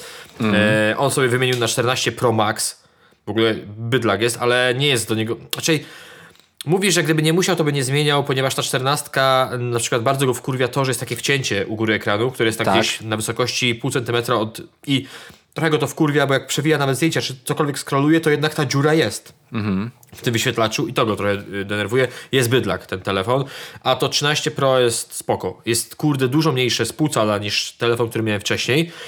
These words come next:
Speaker 2: i uważam, że jest to na plus. Że jednak te sześć przecinek siedem dziesiątych cala, które miałem, to było, kurwa, to było... Już za
Speaker 1: Olbrzym.
Speaker 2: dużo. Tak, a teraz nie wiem, ile ma ten iPhone, sześć dwa?
Speaker 1: Nie mam pojęcia.
Speaker 2: Więc jest, jestem bardzo zadowolony i ogólnie,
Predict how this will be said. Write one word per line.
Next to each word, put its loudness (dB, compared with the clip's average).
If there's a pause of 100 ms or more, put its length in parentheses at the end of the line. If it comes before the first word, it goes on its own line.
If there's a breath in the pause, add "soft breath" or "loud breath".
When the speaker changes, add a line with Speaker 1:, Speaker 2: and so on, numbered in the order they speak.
(360 loud breath)
Speaker 2:
i 0
uważam, 2
że 4
jest 0
to 2
na 0
plus. -4 (280)
Że 0
jednak -2
te 0
sześć 0
przecinek -4
siedem 0
dziesiątych -4
cala, -2
które -2
miałem, 2
to -6
było, -2
kurwa, -4
to -2
było... 0 (680 loud breath)
Już 4
za 2
Speaker 1:
Olbrzym. 2
Speaker 2:
dużo. 0 (580)
Tak, 2
a -2
teraz 2
nie 0
wiem, 2
ile 0
ma 0
ten -6
iPhone, 0
sześć -2
dwa? 0 (540)
Speaker 1:
Nie -2
mam 0
pojęcia. -2
Speaker 2:
Więc 0
jest, -2
jestem 0
bardzo 2
zadowolony 2
i 0
ogólnie, 2